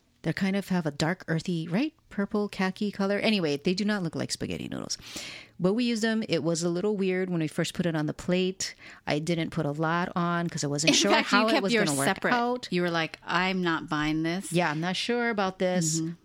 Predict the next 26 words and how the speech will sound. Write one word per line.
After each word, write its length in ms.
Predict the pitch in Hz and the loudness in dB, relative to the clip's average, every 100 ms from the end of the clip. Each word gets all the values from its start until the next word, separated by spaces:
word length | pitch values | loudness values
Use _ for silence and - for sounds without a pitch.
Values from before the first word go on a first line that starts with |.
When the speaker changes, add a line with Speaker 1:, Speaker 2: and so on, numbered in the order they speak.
| - | -2
Speaker 1:
but, 520 | 190 185 175 - - - _ _ | 0 2 0 -2 -8 -12 _ _
uh, 540 | - 180 180 180 180 175 - | -4 0 0 0 0 -2 -4
Speaker 2:
It 120 | 240 240 | -4 0
was 140 | 392 | 0
so 320 | - - 196 | 0 2 0
good, 260 | 196 190 185 | 2 0 0
you 80 | 196 | 2
Speaker 1:
it 60 | |
worked 260 | 202 196 190 | 2 2 4
Speaker 2:
guys. 80 | 196 523 508 | 4 4 0
Speaker 1:
out. 120 | 254 - _ | -2 -10 _
Yeah. 220 | 214 320 381 | 0 0 2
Speaker 2:
It 120 | 220 | 2
was 180 | 214 208 | 2 0
so 360 | - - 214 | 0 0 -2
good. 400 | 214 202 202 202 - | 0 0 2 -2 -4
You 120 | 190 | -4
didn't 300 | 180 208 220 | 0 0 0
miss 540 | 185 185 190 - - - | 0 0 0 0 -2 -4
having 340 | 185 185 185 | -2 0 0
spaghetti. 840 | 175 - 180 175 170 180 175 175 - - - - - - - - | -2 -2 -2 -2 0 0 -2 -2 -6 -16 -20 -20 -20 -20 -20 -8
Um, 560 | 175 175 165 165 156 - - - - _ _ _ _ _ _ _ _ _ _ _ _ _ - | -2 0 0 -2 -4 -10 -20 -20 -20 _ _ _ _ _ _ _ _ _ _ _ _ _ -6
it 140 | 254 277 | -4 0
was 160 | 277 | -2
great. 360 | 208 156 135 - _ - | 0 -2 -2 -8 _ -2
So 580 | - 180 165 165 160 | 0 0 0 -2 -6